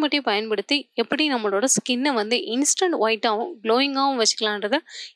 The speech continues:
ஈஸியான ஃபேஸ் பேக் மூலமா பார்த்துடலாம். ஏற்கனவே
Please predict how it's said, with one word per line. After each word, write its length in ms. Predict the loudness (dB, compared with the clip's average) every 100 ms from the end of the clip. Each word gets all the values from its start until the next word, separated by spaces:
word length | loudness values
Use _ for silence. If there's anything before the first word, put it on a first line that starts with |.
| 0
ஈஸியான 460 | 2 4 2 2 0 2
ஃபேஸ் 240 | 2 2
பேக் 160 | 0 -2 -2
மூலமா 240 | -2 -2 0
பார்த்துடலாம். 460 | -2 -2 -2 -2 -4 _ _ _ _ _ _ _ _ _ _ -2
ஏற்கனவே 340 | 0 0 2